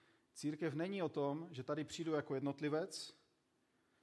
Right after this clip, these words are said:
vyslechnu si nedělní kázání a odejdu domů jako jednotlivec, ale že se zapojím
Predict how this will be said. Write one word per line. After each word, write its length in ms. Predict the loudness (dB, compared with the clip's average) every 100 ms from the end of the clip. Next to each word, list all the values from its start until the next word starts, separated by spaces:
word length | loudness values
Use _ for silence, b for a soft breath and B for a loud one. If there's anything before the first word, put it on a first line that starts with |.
| b -6
vyslechnu 440 | -2 -2 0 -2
si 200 | -2 0
nedělní 440 | 0 2 2 2
kázání 580 | 2 0 2 2 2 2
a 60 | 0
odejdu 340 | 2 0 0
domů 280 | 0 0 0
jako 180 | -2 -2
jednotlivec, 760 | -2 -2 -2 -2 -2 -8 -16 _ _ _ _ _ _ _ b b b b b b b _
ale 200 | 0 2
že 120 | 2 0
se 140 | 0
zapojím 800 | 0 2 4 4 4 0 -4 -10